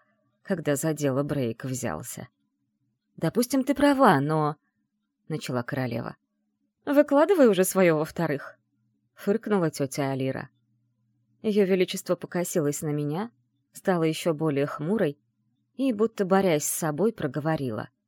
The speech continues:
"Мне кажется, Медину нельзя привлекать". "Вам кажется!" вскочила я с дивана. "Подожди, девочка", подняла руку мама Кары,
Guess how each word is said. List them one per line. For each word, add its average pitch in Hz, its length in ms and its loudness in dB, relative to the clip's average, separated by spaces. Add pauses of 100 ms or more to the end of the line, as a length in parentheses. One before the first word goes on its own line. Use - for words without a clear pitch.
(580)
"Мне 196 280 2
кажется, 160 800 -4 (100)
Медину 185 540 4
нельзя 165 500 0
привлекать". - 800 -12 (920)
"Вам 254 280 6
кажется!" 202 640 2 (640)
вскочила 214 480 -2
я 143 180 0
с 127 80 -8
дивана. 120 460 -8 (800)
"Подожди, 247 400 6
девочка", 196 440 -2 (840)
подняла 170 420 2
руку 139 240 -2
мама 135 240 -4
Кары, 196 360 -4